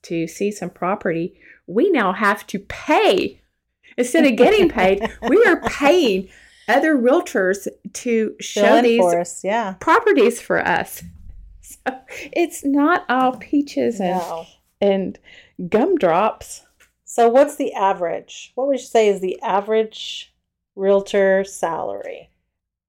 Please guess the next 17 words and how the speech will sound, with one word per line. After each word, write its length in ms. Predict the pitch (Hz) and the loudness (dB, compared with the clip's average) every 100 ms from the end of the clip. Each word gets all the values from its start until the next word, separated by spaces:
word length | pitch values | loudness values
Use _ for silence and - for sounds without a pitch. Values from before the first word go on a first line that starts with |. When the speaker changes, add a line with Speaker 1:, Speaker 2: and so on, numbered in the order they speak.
| _ | _
Speaker 1:
According 1080 | 196 202 - - 180 185 226 254 269 247 - - | -12 -12 -14 -2 0 2 2 2 0 -2 -12 -14
to 460 | - 220 226 233 - - | -4 0 0 -2 -8 -12
nar, 640 | 180 185 170 151 131 185 - | -8 -4 -2 0 0 -2 -4
the 80 | 175 | -8
National 540 | 165 151 160 - 202 | -6 -6 -6 -8 -8
Association 880 | 202 - 190 - 190 180 196 - 185 175 | -8 -4 -4 -4 -4 -4 -4 -6 -8 -6
of 180 | 175 | -6
Realtors, 540 | 175 160 156 - 151 156 | -2 -2 -2 -6 -8 -8
the 240 | - - | -12 -6
average 400 | 160 190 233 233 | -4 -2 -4 -4
realtor 380 | 175 175 180 170 | -6 -6 -4 -6
salary 640 | 170 - 151 147 160 165 160 - _ _ - | -6 -4 -2 0 -2 -4 -6 -20 _ _ -2
is 360 | 160 151 160 - | 2 2 2 -4
around 540 | 165 160 170 165 156 160 | -4 -2 0 0 -4 -8
forty-four 720 | - 180 175 190 - 170 160 165 | -8 -4 -2 -4 -2 0 0 -2
thousand 520 | 156 151 151 147 147 | -2 0 -2 -4 -10
dollars. 580 | 143 127 110 - - - | -6 -6 -6 -8 -14 -20